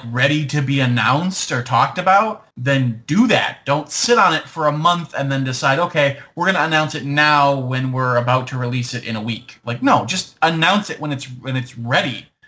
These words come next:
Announce, "Hey, next month we have this figure coming out." Don't sit on that information because leaks will happen. You can see that with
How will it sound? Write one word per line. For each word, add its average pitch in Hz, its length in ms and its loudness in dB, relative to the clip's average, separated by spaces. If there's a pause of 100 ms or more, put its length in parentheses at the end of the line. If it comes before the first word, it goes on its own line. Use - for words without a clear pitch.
Announce, 151 260 -2
"Hey, 196 400 0 (480)
next 156 400 -6 (160)
month 196 400 0
we 160 140 -4
have 147 320 0
this 240 180 -4
figure 139 260 -6
coming 131 220 -4
out." 110 200 -4
Don't 160 220 -2 (100)
sit - 300 0
on 190 120 4
that 143 140 0
information 151 560 -6
because 139 480 -4 (160)
leaks - 580 -4
will 170 500 2
happen. 131 460 -2 (300)
You 135 120 -6
can 131 200 -4
see 214 240 -2
that 113 320 0
with 127 260 -4